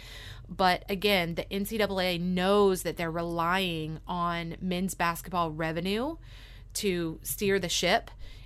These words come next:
And so they're not putting twenty thousand people in Target Center when they can go to U S Bank Stadium and pack almost seventy-five thousand people in there.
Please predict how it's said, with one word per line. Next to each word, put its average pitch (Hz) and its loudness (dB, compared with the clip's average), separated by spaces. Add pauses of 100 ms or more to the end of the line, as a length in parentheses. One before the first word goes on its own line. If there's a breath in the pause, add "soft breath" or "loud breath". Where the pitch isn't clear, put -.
And 180 -2
so 165 0
they're 190 -2
not 185 0
putting 180 -4
twenty 180 -2
thousand 165 0
people 165 -2
in 165 -4
Target 180 -2
Center 151 -2 (260 loud breath)
when 185 2
they 170 0
can 180 -4
go 170 0
to 170 0
U 170 0
S 170 -4
Bank 156 -4
Stadium 160 -2
and 165 -8
pack 165 -4
almost 160 -4
seventy-five 156 -4
thousand 135 -6
people - -10
in 113 -8
there. 98 -8